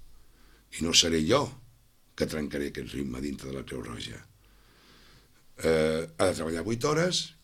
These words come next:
i aquest senyor, si està a la platja deu, ha de vindre un altre senyor. Dir, tothom són els drets humans. Ara, si aquí, per exemple, ve un senyor que,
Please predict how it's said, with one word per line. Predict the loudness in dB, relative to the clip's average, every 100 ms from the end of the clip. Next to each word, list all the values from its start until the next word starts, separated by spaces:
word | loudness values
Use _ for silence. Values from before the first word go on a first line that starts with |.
| -8
i | -4
aquest | -2
senyor, | -2 -2
si | -4 -4
està | -6 -6
a | -8
la |
platja | -8 -8 -6 -8 -10 -14
deu, | -4 0 0 -4 -10 -16 -20 -20 -20 -20 -20 -20 -20 -18 -4
ha |
de | 0 0
vindre | -2 -4
un |
altre | -8 -6
senyor. | -6 -2 -4 -6 -14 -20 -20 -20 _ _
Dir, | -4 -4 -4 -6
tothom | -6 0 2 2 0 -8 -18 -20 -20 _ _ _ _ _ -20 -6
són | 0 2
els | 2 0
drets | -2 -4
humans. | -4 -4 -6 -8 -16 -20 -20 -20 -20 -20 -14 6
Ara, | 8 8 0 -10 -12 -16 -20 -4
si | 4 6 6 4 4 2
aquí, | 2 0
per | 2 4
exemple, | 4 4 2
ve | 2
un | 2
senyor | 2 2 2
que, | 2